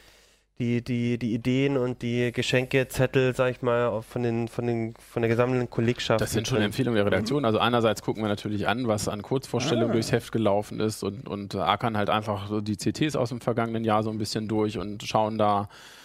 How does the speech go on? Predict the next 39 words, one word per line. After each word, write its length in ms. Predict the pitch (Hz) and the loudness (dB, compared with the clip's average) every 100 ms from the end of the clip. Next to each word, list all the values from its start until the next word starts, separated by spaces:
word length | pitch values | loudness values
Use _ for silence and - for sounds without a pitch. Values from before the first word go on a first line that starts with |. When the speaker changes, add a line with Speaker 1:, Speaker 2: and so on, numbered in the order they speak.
| - - | -16 -10
Speaker 2:
ähm, 180 | 95 104 | -4 -2
was 160 | 104 | -2
drin 220 | - 113 | 0 -2
ist, 420 | 98 101 - 85 98 | 0 0 -2 -4 -2
sprechen 300 | - 104 127 | 0 0 2
dann 120 | 110 | 2
halt 120 | 107 | 2
aber 160 | 98 92 | 2 2
einfach 240 | 101 110 | 0 -2
auch 100 | 104 | -4
viel 160 | - 113 | -2 -4
mit 140 | 104 | -4
Kollegen. 500 | - 101 98 123 98 | -2 0 0 0 -4
Und 160 | 90 98 | -4 -2
natürlich 380 | 98 117 104 | -4 -2 -4
gibt's 180 | - 98 | -6 -4
auch 100 | 98 | -4
viele 180 | - 110 | -2 -2
Leute, 240 | 110 104 110 | 0 0 -2
die 240 | 110 104 | -4 -2
dann 180 | 104 104 | 0 0
gesagt 340 | 101 107 - | 0 -2 -2
haben, 140 | 107 104 | -4 -4
„Mensch, 180 | 104 - | -6 -4
hier 120 | 110 | -4
dies 240 | 107 107 | -2 -2
oder 180 | 110 98 | 0 0
das 100 | 101 | 0
oder 120 | 104 98 | -2 0
jenes, 400 | 98 110 110 - | 0 0 -2 -2
das 180 | 107 | -4
könnte 240 | - 113 113 | -4 -6 -4
man 100 | 107 | -4
sich 160 | 104 | -2
auch 120 | 95 120 | -2 -2
noch 100 | 117 | -2
Speaker 1:
Mhm. 60 | |
Speaker 2:
mal 120 | 101 | 0
angucken.“ 560 | 85 104 - 113 120 117 | -2 -4 -8 -8 -8 -10